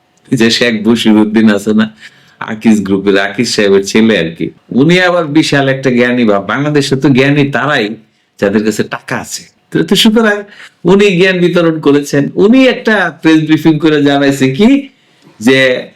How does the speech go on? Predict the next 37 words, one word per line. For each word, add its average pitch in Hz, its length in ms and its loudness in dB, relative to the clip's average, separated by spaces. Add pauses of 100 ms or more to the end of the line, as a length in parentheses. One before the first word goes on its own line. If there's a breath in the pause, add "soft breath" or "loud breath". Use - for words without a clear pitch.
(100)
"আমি 180 240 0
উপদেষ্টা 214 600 2
হিসেবে 175 560 0
বিমানের 160 540 -2
এমডি 151 400 2
হইলাম, 135 460 2
এটা 123 200 2
নিয়ে 131 180 0
এত 127 200 -2
কথাবার্তা 123 600 -2
হইল", 110 340 4
এগুলো 208 280 2
কয় 165 220 -2
নাই। 123 240 -4 (220)
কই-, 160 240 0
কইছে 202 320 2
যে 196 120 2
এর 165 180 0
আগেও 175 320 -2
বাইশ 151 280 -4
জন 127 200 0
মন্ত্রী 120 520 0 (560 soft breath)
এরকম 104 580 0
দায়িত্ব 98 360 -2 (100)
পাইছে, 95 360 -6 (160)
সুতরাং 214 460 -2
ওনার 139 300 -2
পাওয়াটা 120 320 -2
জায়েজ। 85 380 -6 (520)
মানেটা 143 360 0
কি? 76 200 -10 (160)
মানে 151 200 -2
হচ্ছে 233 300 2
এর 269 300 -2
আগেও 214 340 0
যদি 233 560 2 (480)
conflict 185 540 -2